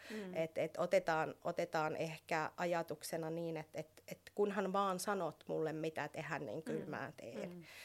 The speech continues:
Speaker 2: Eli mikä taas lähtökohtaisesti niin ei ihan hirveänä sitten niin kuin auta siinä pysähtymisessä.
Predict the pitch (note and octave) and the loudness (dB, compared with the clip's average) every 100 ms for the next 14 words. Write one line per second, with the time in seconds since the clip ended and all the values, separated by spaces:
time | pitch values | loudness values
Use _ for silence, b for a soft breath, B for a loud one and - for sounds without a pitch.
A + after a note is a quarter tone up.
0 | B B B - A#2+ E3 E3 D#3+ D#3 D#3+ | B B B -6 -2 0 0 0 -2 0
1 | E3 - F#3 - - D#3 - - - D3 | -2 2 0 0 -2 -2 -2 -4 -4 -4
2 | - D#3 D3+ D3+ - D#3 D#3 D3+ D#3 D#3+ | -4 -4 -2 -4 -4 -2 -2 -4 -6 -4
3 | F3 E3 D#3 D3 C#3+ - - - - E3+ | -4 -4 -4 -2 -4 -8 -16 -8 -6 -4
4 | - D#3+ D3+ D3+ D#3 D3 D3+ - F3+ F3+ | -2 -2 -2 -4 -2 -2 -4 2 4 4
5 | C#3 - B2+ G#2 - D#3 A#3+ A#3+ - A#3 | -2 -4 -8 -10 -8 -2 0 -2 2 2
6 | A3+ A3 A3 G#3+ G#3 - - G#3 | 4 2 2 2 0 -2 2 2